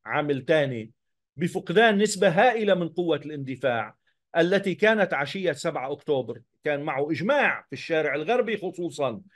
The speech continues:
آه، و-، وهي خسائر يصعب حصرها الآن وتحديدها منحها نسبة مئوية، خصوصًا أنها غير قابلة للتعويض وغير قابلة للتجاهل.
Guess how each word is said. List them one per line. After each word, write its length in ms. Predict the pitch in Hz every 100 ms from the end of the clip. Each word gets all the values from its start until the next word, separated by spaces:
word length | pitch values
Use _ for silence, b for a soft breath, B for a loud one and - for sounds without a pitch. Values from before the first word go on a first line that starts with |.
| b b _
آه، 240 | 135 135 143
و-، 320 | 151 151 151
وهي 420 | 147 156 190 170
خسائر 540 | 147 156 170 202 190 190
يصعب 400 | 269 254 214 180
حصرها 480 | 214 214 196 156
الآن 380 | 147 147 175 165
وتحديدها 800 | 156 156 - 165 196 175 175 175 180 B -
منحها 500 | 170 196 - 160 165
نسبة 440 | 170 170 156 156
مئوية، 680 | 151 156 156 165 151 120 98 _ _ _
خصوصًا 640 | 196 196 262 247 220 185 175
أنها 280 | 185 170
غير 220 | 175 233 247
قابلة 460 | 240 220 214 208
للتعويض 640 | 190 180 185 160 170 170
وغير 340 | 160 160 196 190
قابلة 400 | 190 190 175 165
للتجاهل. 720 | 160 147 156 139 135 107 101